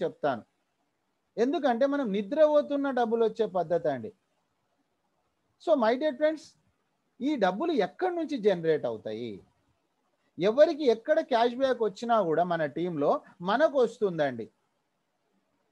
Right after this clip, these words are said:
So మిత్రులారా, మీరు అర్థం చేసుకోండి, ఇప్పుడు నేను మీతోటే ఉన్నా, తొమ్మిది గంటల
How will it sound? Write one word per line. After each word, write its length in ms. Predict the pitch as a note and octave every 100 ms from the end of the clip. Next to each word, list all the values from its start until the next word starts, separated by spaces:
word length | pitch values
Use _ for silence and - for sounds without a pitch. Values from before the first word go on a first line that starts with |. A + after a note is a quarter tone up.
| _ _ _ _
So 80 | D#4+
మిత్రులారా, 560 | C#4+ C4+ D#4 D4 D4 D4+
మీరు 260 | B3+ C#4+
అర్థం 400 | C#4 A#3+ D4+ D4
చేసుకోండి, 440 | C4 B3 - A3+ C4+
ఇప్పుడు 300 | A#3+ B3+ C4+
నేను 220 | C4+ C4
మీతోటే 480 | B3 A#3+ C4 B3 C4
ఉన్నా, 300 | B3 G3+ D3+ - _ _ _ _ -
తొమ్మిది 380 | G#3+ C4+ D#4 D4+
గంటల 680 | A#3 F#3+ F#3+ F#3+ A#3 D4+